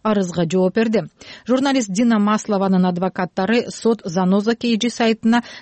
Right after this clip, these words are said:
жыйырма жети миллион сом айып пул салгандан кийин эки миң он сегизинчи жылы Улуттар Уюмунун Адам укуктары боюнча комитетине арыз менен кайрылган.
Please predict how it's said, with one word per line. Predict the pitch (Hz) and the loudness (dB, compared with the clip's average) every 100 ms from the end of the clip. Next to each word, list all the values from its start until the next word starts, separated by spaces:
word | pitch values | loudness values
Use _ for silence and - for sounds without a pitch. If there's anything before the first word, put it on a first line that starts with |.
| - | 0
жыйырма | 208 254 233 208 | 2 2 2 2
жети | 226 247 | 0 0
миллион | 247 240 233 226 _ - | 0 2 0 -2 _ -4
сом | 208 - 254 233 | -4 0 2 2
айып | 208 220 208 - | 2 -2 -2 -2
пул | 226 220 | -2 0
салгандан | - 208 196 196 190 185 | -2 -4 0 0 2 0
кийин | 175 196 233 | 0 2 2
эки | 202 190 208 | 0 0 2
миң | 196 | 2
он | |
сегизинчи | 190 185 180 180 180 | 2 0 0 0 0
жылы | 170 185 | 0 0
Улуттар | 220 190 180 - 220 | 0 0 -4 -2 0
Уюмунун | 226 233 226 | 2 2 0
Адам | 190 180 185 | -2 -2 -2
укуктары | 196 214 226 226 | -4 -6 -4 -2
боюнча | 208 226 226 | 0 0 0
комитетине | - 220 214 - 208 214 214 | -2 0 0 -2 -4 0 -2
арыз | - 180 170 147 | 0 0 0 0
менен | 160 165 175 | 0 -2 -2
кайрылган. | 185 175 180 190 165 | -2 0 0 0 -4